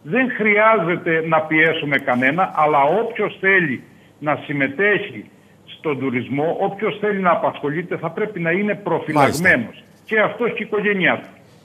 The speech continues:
Speaker 2: Κύριε Τσακαλάκη, θέλω να σας ευχαριστήσω πάρα πολύ, να σας ευχηθώ καλή δύναμη και μακάρι η Κρήτη να μην χρειάζεται να αντιμετωπίσει αυτή την πραγματικότητα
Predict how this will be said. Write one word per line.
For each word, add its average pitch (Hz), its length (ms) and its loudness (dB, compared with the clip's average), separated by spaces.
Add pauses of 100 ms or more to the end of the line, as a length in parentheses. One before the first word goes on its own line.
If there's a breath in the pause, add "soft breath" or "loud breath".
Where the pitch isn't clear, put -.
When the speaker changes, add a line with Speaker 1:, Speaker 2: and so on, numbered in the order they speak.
Speaker 2:
Κύριε 170 260 6
Τσακαλάκη, 156 800 4
θέλω 160 200 4
να 175 100 2
σας 139 200 -4
ευχαριστήσω 147 540 0
πάρα 165 240 6
πολύ, 151 200 0
να 143 100 0
σας - 160 -4
ευχηθώ 147 280 -2
καλή 156 240 2
δύναμη 170 300 0
και 156 140 0
μακάρι 170 380 4
η 180 60 0
Κρήτη 175 280 0
να 170 80 0
μην 175 140 0
χρειάζεται 147 380 2
να 123 100 -2
αντιμετωπίσει 120 600 -2
αυτή 113 140 -6
την 117 100 -6
πραγματικότητα 120 800 2